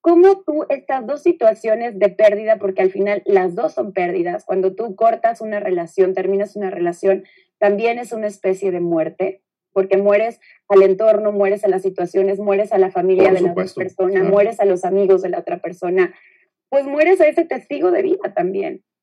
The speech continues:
Speaker 1: ¿Cómo entonces le das la vuelta a estas situaciones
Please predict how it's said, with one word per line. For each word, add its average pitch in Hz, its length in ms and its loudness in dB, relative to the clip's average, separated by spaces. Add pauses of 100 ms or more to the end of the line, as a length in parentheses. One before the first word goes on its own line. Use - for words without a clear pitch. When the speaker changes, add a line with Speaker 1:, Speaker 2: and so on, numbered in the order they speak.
(680)
Speaker 1:
¿Cómo 330 240 4
entonces 302 480 2
le 254 120 -2
das 254 200 0
la 247 120 2
vuelta 277 560 2
a 226 80 2
estas 247 220 -12
situaciones 196 880 -2